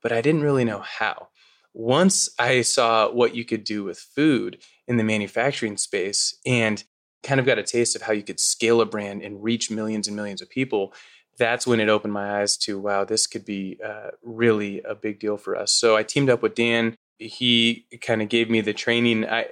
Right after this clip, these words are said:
I needed to learn that business. And he became very passionate about this idea of helping people and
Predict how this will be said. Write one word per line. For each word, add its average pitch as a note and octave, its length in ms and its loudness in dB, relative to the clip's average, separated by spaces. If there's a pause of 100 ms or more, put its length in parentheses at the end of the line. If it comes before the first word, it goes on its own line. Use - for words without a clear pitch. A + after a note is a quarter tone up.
I A#2 120 0
needed A2 460 2
to G#2+ 160 0
learn A2+ 440 4
that G2+ 280 -4
business. G#2 540 -2 (380)
And A2 420 0
he - 300 -4
became A2+ 420 -2
very G2 240 -2
passionate G2+ 580 -4 (280)
about G#2+ 300 0
this G#2+ 160 -2
idea G2+ 440 0
of A2 220 -6
helping G#2+ 380 -2
people G#2 520 -2
and G#2 260 -8